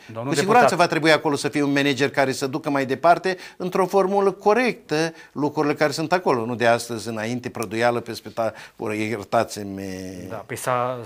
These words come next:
Speaker 1: s-a
Speaker 2: pe spitalul
Speaker 1: vorbit. Da,
Speaker 2: județean.
Speaker 1: spune-, da, dar spuneți-mi totuși, uh, înainte, cred că asta a deranjat pe la unsprezece jumate, doisprezece, doamnele
Speaker 2: Nu
Speaker 1: doctorițe
Speaker 2: vreau
Speaker 1: cu
Speaker 2: să
Speaker 1: apoi-
Speaker 2: intru.
Speaker 1: Nu,
Speaker 2: Uh,
Speaker 1: asta spune
Speaker 2: eu
Speaker 1: lumea.
Speaker 2: vă spun următorul
Speaker 1: Înainte.
Speaker 2: lucru. Vasile Râmbu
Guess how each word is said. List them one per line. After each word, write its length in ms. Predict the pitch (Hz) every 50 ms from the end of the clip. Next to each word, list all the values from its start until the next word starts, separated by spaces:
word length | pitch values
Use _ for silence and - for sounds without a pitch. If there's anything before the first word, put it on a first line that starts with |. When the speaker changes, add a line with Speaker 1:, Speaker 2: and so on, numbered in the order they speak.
| 101 - -
Speaker 1:
s-a 80 | 123
Speaker 2:
pe 200 | 123 117 117 117 110
spitalul 420 | - - 113 131 131 107 101 104
Speaker 1:
vorbit. 180 | 104 101 101 101
Da, 60 | 101
Speaker 2:
județean. 280 | 92 - - 98 95 143
Speaker 1:
spune-, 180 | 160 92 85 - - 123
da, 180 | 117 - 131 117
dar 100 | 120 120
spuneți-mi 420 | 110 - 139 143 139 135 - 139 123
totuși, 500 | - 143 135 - 104 92 - - - _ _ _ _ _ _ _ _ _
uh, 60 | - 101 101 98 92 92 92 98 98 - -
înainte, 500 | 107 110 110 107 110 104 - 131 131 123 - _ _
cred 140 | - - 113
că 80 | - 180
asta 180 | 190 - -
a 20 | 131
deranjat 440 | 120 123 120 117 110 101 107 92 _ _ _
pe 80 | - 101
la 440 | 98 98 98 95 95 95 95 90 90 95 101
unsprezece 380 | 123 127 - - 135 110 107
jumate, 240 | 113 127 123 120 -
doisprezece, 420 | 113 101 113 120 113 - - 139 117 117 113
doamnele 320 | 113 110 110 107 107 104 101 101 98 98 - -
Speaker 2:
Nu 60 | 110
Speaker 1:
doctorițe 200 | - 277 220 170
Speaker 2:
vreau 140 | 175 175 165
Speaker 1:
cu 40 | -
Speaker 2:
să 40 | 180
Speaker 1:
apoi- 120 | 180 156
Speaker 2:
intru. 240 | 147 160 143 139 123 - - - -
Speaker 1:
Nu, 100 | - 285
Speaker 2:
Uh, 120 | 175 151 156
Speaker 1:
asta 200 | 175 160 - - 175
spune 180 | - - 190
Speaker 2:
eu 60 | 196 196
Speaker 1:
lumea. 140 | 214 - 220
Speaker 2:
vă 40 | 196
spun 140 | - 196 190
următorul 220 | 180 170 151 139 147
Speaker 1:
Înainte. 180 | 143 151 131 123
Speaker 2:
lucru. 140 | 120 98
Vasile 380 | 95 147 160 160 - 208 196 185
Râmbu 340 | 165 156 143 117 95 80